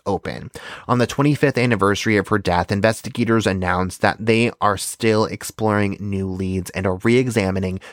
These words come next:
two hundred pieces of evidence and retesting some items with modern D N A tests. As for the Zawicki family, they said they are determined not to let Tammy's death tear them apart after all these years.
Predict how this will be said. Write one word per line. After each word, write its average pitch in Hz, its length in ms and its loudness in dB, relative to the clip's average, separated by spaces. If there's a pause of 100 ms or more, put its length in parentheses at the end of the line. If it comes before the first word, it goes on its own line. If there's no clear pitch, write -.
(100)
two 139 380 4
hundred 117 560 2
pieces 110 280 0
of 101 120 2
evidence 98 480 0 (240)
and 117 160 2
retesting 117 600 2
some 113 240 2
items 95 360 2
with 98 160 0
modern 92 400 0
D 90 120 -4
N 90 140 -4
A 90 140 -2
tests. - 560 -8 (380)
As 104 220 0
for - 80 -6
the 117 120 0
Zawicki 120 460 2
family, 92 400 0
they 123 140 4
said 127 320 2 (240)
they 147 180 6
are 156 120 6
determined 117 720 2
not 95 400 0
to 113 100 2
let 107 280 2
Tammy's 98 400 0
death 92 340 -2
tear 101 240 0
them 95 180 0
apart 95 460 0
after 95 300 -2
all 95 100 2
these 95 260 -6
years. 95 360 -2